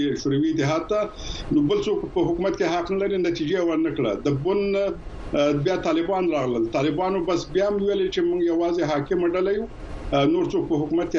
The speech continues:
حق نه لري. نتیجه ما وشوله چې طالبانو سقوط وکړ. ا، د بن مسایل رامنځته شول. بن یو نسبي یو تفاهم رامنځته شو چې منطقوي نړیوال او د افغانانو په منځ کې، اما مکمل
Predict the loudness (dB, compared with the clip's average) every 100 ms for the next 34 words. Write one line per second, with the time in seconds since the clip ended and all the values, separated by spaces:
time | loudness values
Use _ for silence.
0 | 0 0 0 0 0 0 0 0 0 0
1 | 0 0 0 0 0 0 0 0 0 0
2 | 2 0 0 0 0 0 0 0 -2 -2
3 | 0 0 2 0 -2 -6 -14 -12 -12 0
4 | 2 2 2 0 0 0 0 0 0 2
5 | 2 0 0 -2 0 -2 0 0 0 0
6 | 0 0 0 -2 -4 0 2 2 -2 -8
7 | -8 -8 -4 0 2 2 2 2 0 0
8 | 0 0 0 0 0 0 0 -2 0 0
9 | 0 2 2 0 0 0 2 0 2 2
10 | 2 0 0 0 0 0 0 0 0 0
11 | 0 -2 -2 -2 -2 0 0 0 0 0
12 | -2 -6 -12 -2 2 2 2 2